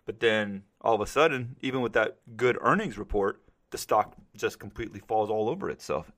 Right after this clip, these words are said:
And it's like, what gives? Why is this happening? And I used to trade earnings back in the day. I would say maybe, like, fourteen, fifteen years ago, I would,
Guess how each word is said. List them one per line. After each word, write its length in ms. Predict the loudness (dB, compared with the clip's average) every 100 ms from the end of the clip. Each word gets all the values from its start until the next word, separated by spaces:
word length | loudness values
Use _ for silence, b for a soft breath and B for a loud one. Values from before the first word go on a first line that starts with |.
| _
And 80 | -4
it's 120 | -2
like, 120 | -4
what 280 | -2 -6 -2
gives? 300 | -2 -2 -4 _ _ _
Why 240 | -8 -2 -2
is 100 | -2
this 160 | -2
happening? 420 | 0 -2 -4 -12 -18 _
And 140 | 2 4
I 60 |
used 180 | 4 -2
to 80 | -2
trade 260 | 4 4 4
earnings 340 | 2 2 -2
back 260 | 2 2 2
in 60 | -2
the 80 |
day. 240 | 2 4 8
I 140 | 8
would 160 | 6 0
say 460 | 4 8 8 6 2
maybe, 240 | -4 -2
like, 240 | 0 0 -2 _ _ _ _ _ _ _ _ _
fourteen, 560 | -4 -4 -4 -12 -12 -8
fifteen 420 | -8 -8 -10 -6
years 220 | -4 -4
ago, 340 | 0 2 2 4
I 100 | 2
would, 200 | 2